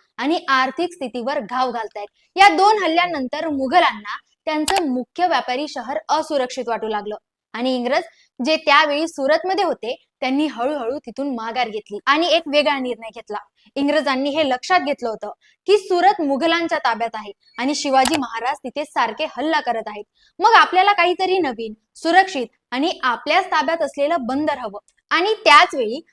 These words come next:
पोर्तुगीजांकडून सोळाशे एकसष्ट मध्ये राजा चार्ल्सच्या लग्नात हुंड्याच्या स्वरूपात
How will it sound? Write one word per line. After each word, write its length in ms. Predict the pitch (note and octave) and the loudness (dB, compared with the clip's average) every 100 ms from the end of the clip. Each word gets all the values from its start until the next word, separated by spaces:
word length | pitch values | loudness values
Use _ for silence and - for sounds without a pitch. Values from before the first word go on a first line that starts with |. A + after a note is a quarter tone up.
| _ - | _ 0
पोर्तुगीजांकडून 1000 | D4 D4+ E4+ D#4+ E4 G4 G4+ C#4+ D4 E4 | 2 2 0 0 2 2 2 0 0 -2
सोळाशे 440 | D4 C4 B3+ D#4 | 0 0 -2 -6
एकसष्ट 580 | - B3+ B3+ G4 F#4+ F#4+ | -4 -4 -4 -6 -4 -4
मध्ये 280 | C4 G3+ G3+ _ - - | -4 -8 -12 _ -10 0
राजा 420 | C#4+ D#4+ D#4+ G#4 | 4 4 6 2
चार्ल्सच्या 640 | G#4 D#4+ D4 D4+ - F#4+ | 4 4 4 2 2 2
लग्नात 400 | E4+ D#4 A#3 C4 - | 2 0 -4 -6 -6
हुंड्याच्या 560 | C#4+ D4+ D#4+ G4 A4 | -4 0 4 4 4
स्वरूपात 460 | G#4 C#4+ G#3+ G#3+ | 0 -2 -4 -4